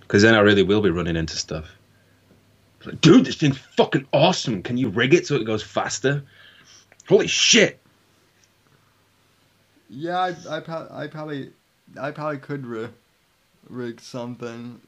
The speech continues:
Speaker 2: but, uh,
Speaker 1: But then you'd void the warranty.
Speaker 2: Yeah, well, I mean, I have fucking Navy seal friends who wanna, like, mount fucking, uh, machine guns and Gatling guns to that thing,
Speaker 1: That would,
Speaker 2: too.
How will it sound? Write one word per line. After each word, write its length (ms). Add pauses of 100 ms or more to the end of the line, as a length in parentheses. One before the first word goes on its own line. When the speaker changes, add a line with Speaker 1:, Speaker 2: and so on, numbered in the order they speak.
(140)
Speaker 2:
but, 300
uh, 380
Speaker 1:
But 100
then 100
you'd 140
void 320
the 180
warranty. 560 (1600)
Speaker 2:
Yeah, 400
well, 420
I 80
mean, 420 (600)
I 160
have 260 (140)
fucking 440
Navy 280
seal 320
friends 320
who 80
wanna, 280
like, 260
mount 400 (240)
fucking, 520
uh, 460
machine 580
guns 440
and 200
Gatling 520
guns 500
to 100
that 380
thing, 380 (500)
Speaker 1:
That 140
would, 100
Speaker 2:
too. 140